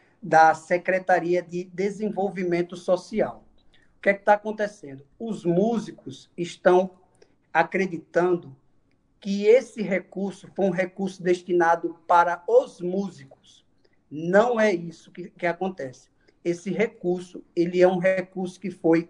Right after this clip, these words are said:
destinado para ações de assistência social. O que é que quer dizer isso? O que quer dizer isso é que a Secretaria de Assistência Social, ela tem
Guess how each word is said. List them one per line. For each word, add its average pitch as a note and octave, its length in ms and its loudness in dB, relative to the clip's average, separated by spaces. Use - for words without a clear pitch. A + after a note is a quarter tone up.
destinado D#3+ 960 0
para F3 220 6
ações F3+ 560 -4
de F3+ 180 -16
assistência G3 800 -8
social. G3 680 -10
O - 20 -20
que G#3+ 80 -2
é A3 60 0
que - 120 -16
quer A#3 160 2
dizer G#3+ 340 2
isso? D3 380 -10
O E3+ 100 -12
que - 100 -20
quer B3 160 2
dizer E3+ 240 -2
isso E3+ 380 -2
é E3 80 -2
que F#3+ 140 -2
a F3+ 80 4
Secretaria G3+ 640 2
de E3+ 80 -4
Assistência D3+ 380 -8
Social, C#3+ 640 -2
ela F3 180 4
tem F#3+ 560 0